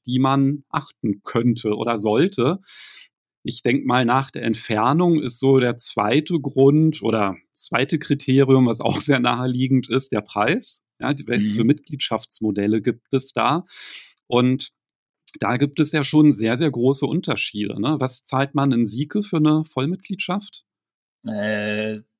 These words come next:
Speaker 2: tausenddreihundertachtzig Euro. Ja, genau. Aber du kannst natürlich auch, äh, einen Baustein kaufen, dann zahlst du dreihundertvierzig Euro weniger, hast den dann nach einer gewissen Jahresanzahl raus.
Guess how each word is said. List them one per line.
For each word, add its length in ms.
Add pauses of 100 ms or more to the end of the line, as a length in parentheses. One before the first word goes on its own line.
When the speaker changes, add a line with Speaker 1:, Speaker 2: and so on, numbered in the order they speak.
Speaker 2:
tausenddreihundertachtzig 2250
Euro. 560 (880)
Ja, 180 (480)
genau. 280
Aber 420
du 80
kannst 280
natürlich 300
auch, 300
äh, 320
einen 180
Baustein 440
kaufen, 480
dann 240
zahlst 360
du 80
dreihundertvierzig 800
Euro 300
weniger, 520
hast 240
den 120
dann 180
nach 160
einer 140
gewissen 380
Jahresanzahl 760
raus. 440